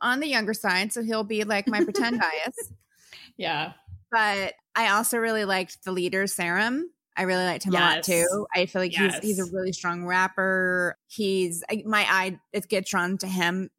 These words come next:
Speaker 1: too, but not as much as Minhee, but he definitely stands out a lot. I think Minhee has such a very unique look, and he's very
Speaker 2: Mm-hmm.
Speaker 1: striking.
Speaker 2: Yes,
Speaker 1: Yeah.
Speaker 2: the camera loves him.
Speaker 1: Yeah.
Speaker 2: Like, he's so photogenic, and he's tall and thin and very,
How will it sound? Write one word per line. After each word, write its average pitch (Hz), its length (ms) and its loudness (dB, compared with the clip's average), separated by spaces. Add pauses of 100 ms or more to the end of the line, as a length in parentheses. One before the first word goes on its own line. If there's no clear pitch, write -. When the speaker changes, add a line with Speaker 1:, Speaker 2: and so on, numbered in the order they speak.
(100)
Speaker 1:
too, 180 400 0
but - 100 -8
not 196 200 2
as 190 140 -2
much 185 180 -2
as 165 60 -12
Minhee, 190 380 -4
but 185 180 -2
he 202 180 0
definitely 190 440 0
stands 180 320 -2
out 170 140 2
a 165 60 -2
lot. 156 280 -2
I 220 60 0
think 403 240 -2
Minhee 233 200 2
has 220 140 0
such 214 140 -6
a 190 40 -2
very 190 240 0
unique 185 320 -4
look, 165 440 -2 (320)
and 226 80 0
he's 214 140 2
very 254 220 6
Speaker 2:
Mm-hmm. 269 200 6
Speaker 1:
striking. 196 240 4 (400)
Speaker 2:
Yes, 180 560 2
Speaker 1:
Yeah. 269 40 -2
Speaker 2:
the 254 80 -2
camera 320 320 4
loves 208 380 2
him. - 380 -6
Speaker 1:
Yeah. 320 220 4
Speaker 2:
Like, 226 100 2
he's 214 280 4
so 226 120 4 (560)
photogenic, 165 840 0
and 180 80 -2
he's 214 220 4
tall 185 560 2
and 185 220 -2
thin 165 500 -4
and 175 260 -6
very, 165 720 -4